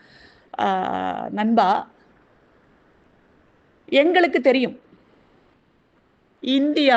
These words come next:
இந்திய நாட்டில் வாழும் மக்கள், இராணுவ வீரர்கள் யாருமே புறமுதுகி-, புறமுதுகில் குத்த-, குத்துபவர்கள் அல்ல, நேருக்கு நேர் மோதி போரிடுவார்கள்.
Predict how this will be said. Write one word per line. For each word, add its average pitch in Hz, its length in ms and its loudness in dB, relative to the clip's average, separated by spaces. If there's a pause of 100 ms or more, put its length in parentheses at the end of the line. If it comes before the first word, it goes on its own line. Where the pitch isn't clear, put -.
இந்திய 262 500 0
நாட்டில் 220 340 -2
வாழும் 214 320 0
மக்கள், 208 480 -4 (300)
இராணுவ 247 360 0
வீரர்கள் 214 420 0
யாருமே 202 540 0 (360)
புறமுதுகி-, 311 840 2 (120)
புறமுதுகில் 285 720 0
குத்த-, 277 380 -2 (120)
குத்துபவர்கள் 226 640 0
அல்ல, 180 220 -2 (680)
நேருக்கு 285 840 2
நேர் 294 240 4
மோதி 262 360 2
போரிடுவார்கள். 202 800 0